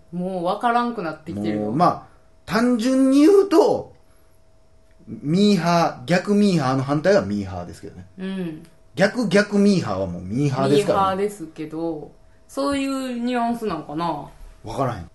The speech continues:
Speaker 2: 逆ミーハーになりたくないから、ミーハーなものを見る。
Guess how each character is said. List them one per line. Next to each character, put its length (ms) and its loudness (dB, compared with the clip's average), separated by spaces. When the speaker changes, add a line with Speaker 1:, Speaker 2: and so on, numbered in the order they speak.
Speaker 2:
逆 440 -4
ミ 280 2
ー 40 2
ハ 260 -2
ー 40 -2
に 180 -4
な 120 -4
り 100 -6
た 180 -2
く 160 -10
な 200 -4
い 100 -6
か 240 -2
ら、 340 -2
ミ 240 -4
ー 20 -6
ハ 260 -8
ー 20 -4
な 100 -6
も 220 -10
の 180 -10
を 60 -14
見 240 -12
る。 100 -12